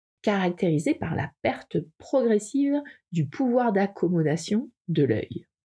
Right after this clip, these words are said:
Elle se traduit donc par la diminution de l'élasticité du cristallin lorsqu'il vieillit. Ce dernier est de moins en moins capable de modifier sa courbure.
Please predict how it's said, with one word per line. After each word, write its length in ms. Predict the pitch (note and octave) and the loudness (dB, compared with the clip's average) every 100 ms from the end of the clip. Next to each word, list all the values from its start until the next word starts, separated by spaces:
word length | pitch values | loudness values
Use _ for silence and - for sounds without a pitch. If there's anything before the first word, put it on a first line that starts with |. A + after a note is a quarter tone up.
| _ _ _ _ | _ _ _ _
Elle 120 | - | -2
se 100 | D#3+ | 0
traduit 400 | E3+ - D#3+ E3 | 0 0 0 0
donc 240 | D#3+ E3+ E3+ | 0 0 0
par 160 | C3+ | -4
la 120 | C#3 - | -4 -4
diminution 960 | D#3+ F3+ G3+ F#3+ G3 G#3+ - D#4+ F4 _ D3 | -2 2 4 6 4 2 0 -4 -4 _ -2
de 160 | C#3+ | 0
l'élasticité 1120 | D#3+ D3+ D3 E3 - - E3 - E3 E4 F4 | 2 2 2 0 -4 -6 -4 -6 0 0 2
du 180 | F3+ F3+ | 0 -2
cristallin 640 | D#3+ D#3 - - A3+ F4 - - | -2 -4 -2 0 0 -2 -6 -4
lorsqu'il 340 | G3+ - G#3+ | -4 0 2
vieillit. 400 | E3+ E3 D3 - - _ _ _ _ _ _ | 2 2 0 -6 -12 _ _ _ _ _ _
Ce 140 | - F3 | -4 0
dernier 480 | E3+ F3+ G#3+ E4+ - | 2 2 2 0 2
est 80 | F#3 | 2
de 140 | D#3+ | 2
moins 400 | D3+ F3 D4 D4+ | 2 2 0 0
en 80 | C#4 | -2
moins 140 | C4+ | -4
capable 600 | B3+ G3+ G3+ G3 D#4 G3+ | -4 -2 2 4 4 2
de 160 | E3 F#3 | 2 4
modifier 720 | F3 F#3+ G#3+ G3 G3 - A#3 | 6 6 4 2 0 0 -2
sa 200 | C#4+ - | -2 -4
courbure. 640 | A3+ - A3 F3+ D3 D3 | -4 0 2 4 2 0